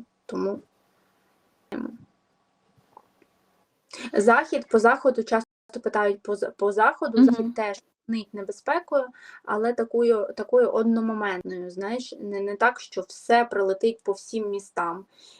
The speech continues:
Speaker 1: Е, і конкретне місто теж не показують. І мені часто пишуть, що як так, ви не побачили Львів? Та побачили Львів, тільки за-, з-, набагато раніше побачили Львів, а потім його енергетично закрили,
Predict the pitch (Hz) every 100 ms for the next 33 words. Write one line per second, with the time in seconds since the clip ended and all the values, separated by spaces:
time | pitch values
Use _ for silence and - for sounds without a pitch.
0 | - 202 202 196 240 262 247 240 247 254
1 | 233 226 262 254 208 220 - 214 202 175
2 | 185 175 170 165 - _ - - - 208
3 | 214 226 247 233 220 - - 214 202 -
4 | - 196 190 233 226 - 220 208 202 202
5 | 196 196 190 190 196 190 220 269 240 220
6 | - 226 240 233 208 196 214 247 - 196
7 | 202 190 190 - - 196 202 196 214 226
8 | 226 233 214 220 247 240 - 196 180 180
9 | - 185 185 254 330 - 196 277 269 214
10 | 214 226 220 208 214 240 240 208 202 208
11 | - 285 370 233